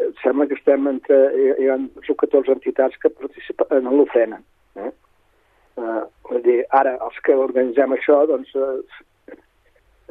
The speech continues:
sempre hi ha Bosc-, eh, la Fundació Bosc i Cardellac, nosaltres,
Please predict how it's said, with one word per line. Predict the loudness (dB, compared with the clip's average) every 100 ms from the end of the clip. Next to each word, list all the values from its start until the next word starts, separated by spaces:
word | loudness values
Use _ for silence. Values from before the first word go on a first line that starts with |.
| -10
sempre | 0 0 2 4
hi | 6
ha | 6 2 -4 _
Bosc-, | -4 -4 -8 -12
eh, | -6 -2
la | -4
Fundació | -6 -8 -4 -2
Bosc | -2 -2
i | -6
Cardellac, | -2 0 2 2 0 _ _ -18 -18 _ _ _ _ _ _
nosaltres, | -6 2 2 2 0 -2